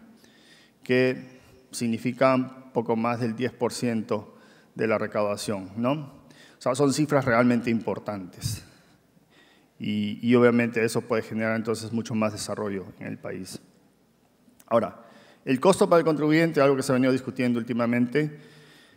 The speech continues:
nuestro cálculo es que con una transformación totalmente digital, eh, un comprobante de pago electrónico es bastante más barato que uno en papel, ¿no?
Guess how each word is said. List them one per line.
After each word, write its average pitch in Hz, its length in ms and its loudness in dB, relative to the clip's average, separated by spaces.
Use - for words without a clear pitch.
nuestro 147 260 2
cálculo 196 400 4
es 185 160 2
que 185 160 2
con 156 120 2
una 170 160 2
transformación 151 500 -2
totalmente 147 500 0
digital, 139 640 0
eh, 123 440 0
un 151 240 4
comprobante 131 540 2
de - 60 -2
pago 131 180 4
electrónico 139 920 0
es 135 140 -2
bastante 135 380 -4
más 127 160 -2
barato 120 400 0
que 120 80 -8
uno 117 220 -4
en 113 80 -4
papel, 98 400 -6
¿no? 131 240 -6